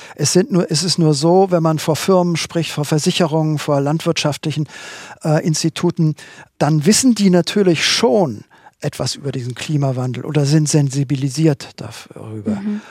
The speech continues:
Speaker 1: Und wenn man dann eben noch konkretere Auswirkungen, ähm, anschaulich, äh, vermitteln kann,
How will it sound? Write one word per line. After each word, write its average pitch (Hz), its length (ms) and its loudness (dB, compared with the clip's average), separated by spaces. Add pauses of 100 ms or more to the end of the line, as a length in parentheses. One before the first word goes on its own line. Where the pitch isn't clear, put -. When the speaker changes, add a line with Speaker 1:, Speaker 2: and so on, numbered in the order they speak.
(100)
Speaker 1:
Und 143 160 -2
wenn 160 100 4
man 156 160 4
dann 165 260 2
eben 180 360 4
noch 175 340 0
konkretere 160 800 0
Auswirkungen, 139 760 -4 (460)
ähm, 131 420 -4
anschaulich, 143 720 -2
äh, 135 140 -10
vermitteln 143 540 0
kann, 123 340 -6